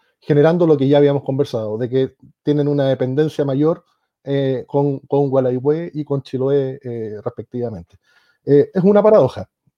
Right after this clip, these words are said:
es una paradoja porque nosotros siempre nos estamos quejando de lo, de lo postergado que estamos, de que no nos entienden, y sin embargo, estamos de alguna forma también generando algo parecido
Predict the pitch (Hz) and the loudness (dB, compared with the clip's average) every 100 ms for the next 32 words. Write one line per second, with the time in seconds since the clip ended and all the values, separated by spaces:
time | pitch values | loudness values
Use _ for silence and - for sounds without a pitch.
0 | _ _ _ _ 139 160 156 175 175 131 | _ _ _ _ 0 2 6 4 4 0
1 | 127 135 160 165 - 165 170 - 160 143 | -2 -4 -4 -2 -4 -4 -4 -4 -6 -4
2 | 151 143 107 95 - _ _ _ _ 127 | -6 -4 -6 -8 -14 _ _ _ _ -4
3 | 127 120 120 123 131 127 - 120 120 160 | -2 -2 -2 -2 0 -2 -4 -4 0 2
4 | 165 156 147 - 160 156 151 151 143 135 | 2 2 -2 -4 -2 0 -2 -4 -2 -2
5 | 131 135 143 151 139 135 160 160 151 151 | -4 -4 -2 -2 -4 -6 -4 -4 -4 -6
6 | 156 - _ _ _ - 131 131 127 123 | -8 -14 _ _ _ -8 -4 -2 -4 -6
7 | 117 113 _ - 143 160 147 190 - _ | -8 -12 _ -8 -2 0 -2 -4 -10 _
8 | _ 123 - 139 147 113 117 147 143 156 | _ -14 -2 0 0 -2 -2 -2 0 0
9 | 156 147 156 165 - _ _ _ 139 135 | 0 0 0 -2 -8 _ _ _ -2 2
10 | 151 156 156 151 156 143 135 - 165 170 | 2 2 4 4 2 2 0 -2 -6 -4
11 | 175 185 | -4 -6